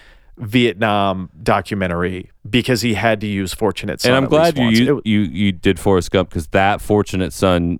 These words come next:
Speaker 2: scene of him flying into Vietnam is so memorable. You know, you can see
Speaker 1: It's,
Speaker 2: it.
Speaker 1: it's
Speaker 2: You can see it. You can imagine it immediately. And there's a lot of that in
Speaker 1: And that's
Speaker 2: Forrest Gump.
Speaker 1: why it's,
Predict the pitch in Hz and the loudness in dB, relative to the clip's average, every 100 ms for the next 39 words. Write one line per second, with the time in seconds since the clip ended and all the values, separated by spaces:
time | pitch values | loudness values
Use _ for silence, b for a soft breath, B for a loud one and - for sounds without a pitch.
0 | - - - 120 101 92 82 95 87 - | -8 -12 -2 0 2 0 0 0 -2 -2
1 | 95 87 87 85 82 85 82 85 85 80 | 0 2 0 0 0 -2 0 0 0 -2
2 | 82 - - - 95 95 95 92 90 87 | -4 -6 -4 2 2 2 0 0 0 0
3 | 80 - - - - 92 92 85 107 90 | -4 -6 -12 -12 -2 2 2 0 -2 2
4 | 156 117 92 156 - - - - 113 123 | 2 4 2 0 -2 -6 -8 -2 2 2
5 | - 170 110 95 104 101 104 92 98 90 | 2 2 2 0 0 2 2 0 0 0
6 | 87 95 73 78 76 - 98 101 117 127 | 0 -2 -2 -4 -6 -2 0 2 2 2
7 | 147 107 98 160 185 170 - 202 196 196 | 2 2 2 2 2 0 0 0 2 -2
8 | - _ - 175 156 | -6 _ -2 0 0